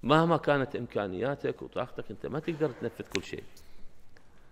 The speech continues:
فكون ننتبه للموظفين ونخلق هذا الحافز،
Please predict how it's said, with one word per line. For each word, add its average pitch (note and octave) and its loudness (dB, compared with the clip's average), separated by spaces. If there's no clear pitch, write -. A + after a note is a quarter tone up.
فكون D3+ 4
ننتبه D3 4
للموظفين A#2 0
ونخلق A#2+ -4
هذا A2 2
الحافز، G#2+ 2